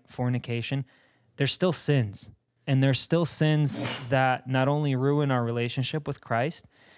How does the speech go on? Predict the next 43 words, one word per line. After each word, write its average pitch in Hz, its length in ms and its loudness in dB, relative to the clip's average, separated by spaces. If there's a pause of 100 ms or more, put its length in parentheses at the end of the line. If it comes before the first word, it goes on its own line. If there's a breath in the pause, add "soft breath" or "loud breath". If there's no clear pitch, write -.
(280 soft breath)
they, 131 640 2 (120)
um, 117 600 0 (220)
they 139 440 0 (100)
stop - 480 0
us 113 160 0
from 113 200 -2
being 110 220 0
imitators 104 580 -6
of 98 100 -10
God, 101 320 -8 (520 soft breath)
and 117 200 -2
they 123 80 0
get 131 200 2
in 131 100 4
the 127 80 4
way. 113 380 0 (300 soft breath)
And 120 440 -2
just 127 220 -2
like 135 160 -2
you 135 80 -4
guys 127 220 0
mentioned 120 340 -2
earlier, 123 340 0
these 117 200 -6
things 120 260 0
do 127 160 -2
grow 120 320 0
inside 110 360 -2
of 98 100 -8
us. 95 240 -14 (340 loud breath)
And 120 140 0
so 127 420 2
I 135 160 2
had 175 180 4
to 151 80 0
pause 135 340 0
there 117 120 0
and 113 120 -4
think 131 160 -4
about 117 220 0
my 110 140 -2
life 131 300 0
because, 117 500 -4